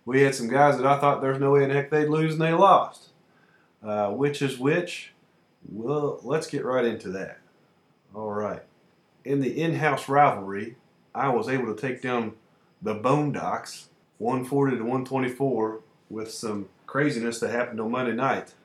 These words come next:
Uh, Victor Cruz really didn't do anything when, when the game was on the line there for Bruce. He needed a strong comeback for him, and then Michael Floyd just went off, making my Monday night lead even bigger. Uh,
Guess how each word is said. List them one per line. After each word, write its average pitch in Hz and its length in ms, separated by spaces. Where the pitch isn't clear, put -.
Uh, 95 80
Victor 131 280
Cruz 139 280
really 131 200
didn't 123 180
do 110 120
anything 120 440
when, 98 160
when 104 120
the 101 60
game 131 200
was 113 140
on 131 100
the 113 60
line 123 220
there 123 100
for 110 120
Bruce. 127 260
He 117 80
needed 120 240
a - 40
strong 123 300
comeback 120 320
for - 120
him, 127 260
and 107 80
then 104 200
Michael 120 300
Floyd 135 520
just 120 300
went 123 220
off, 131 420
making 117 280
my 120 360
Monday 117 300
night 117 240
lead 123 180
even 107 240
bigger. 127 380
Uh, 104 380